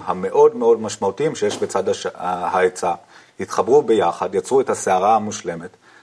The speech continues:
וכן, זה נוצרה בועה בשוק הדיור,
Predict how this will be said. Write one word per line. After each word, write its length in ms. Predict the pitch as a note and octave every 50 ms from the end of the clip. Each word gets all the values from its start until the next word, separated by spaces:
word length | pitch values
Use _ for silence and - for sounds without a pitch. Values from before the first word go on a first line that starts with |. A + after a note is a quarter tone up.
| _ _ -
וכן, 280 | F#2+ F#2 - E3+ G3 F#3 C#3
זה 200 | G2 F#2+ F#2 F#2 F2+ - - _ _ _ _ _ _ -
נוצרה 420 | F#2+ F2+ - - G#2+ A2 A2+ A2 G#2+ - - -
בועה 460 | F#2+ F#2 F#2 G#2+ A2 G2+ A2+ A2+ A2 G#2+ - - - _ _ _
בשוק 500 | - F2+ G2 F#2 - - A2+ G#2 - -
הדיור, 440 | F#2+ F#2 F#2+ F2+ F2+ F2 F2 -